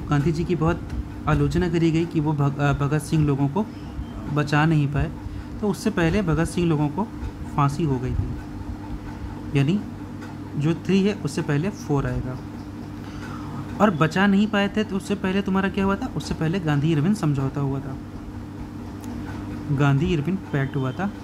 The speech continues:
ये हुआ था टू। अब उसके बाद तुम्हारा क्या हुआ? Second round table conference तुम्हारी कब हुई?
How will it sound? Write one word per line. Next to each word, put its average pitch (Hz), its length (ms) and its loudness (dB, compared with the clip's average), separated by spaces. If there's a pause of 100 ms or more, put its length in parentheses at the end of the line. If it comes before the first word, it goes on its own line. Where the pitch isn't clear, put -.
(220)
ये 160 80 2
हुआ 139 160 4
था 220 180 -2 (180)
टू। 131 120 0 (1800)
अब - 140 0 (580)
उसके 214 220 4
बाद 214 140 4
तुम्हारा 202 240 4
क्या 202 160 0
हुआ? 226 120 2
Second 175 360 0
round 175 160 2
table 170 180 0
conference 170 400 0
तुम्हारी 175 220 0
कब 170 160 -2
हुई? 196 120 -2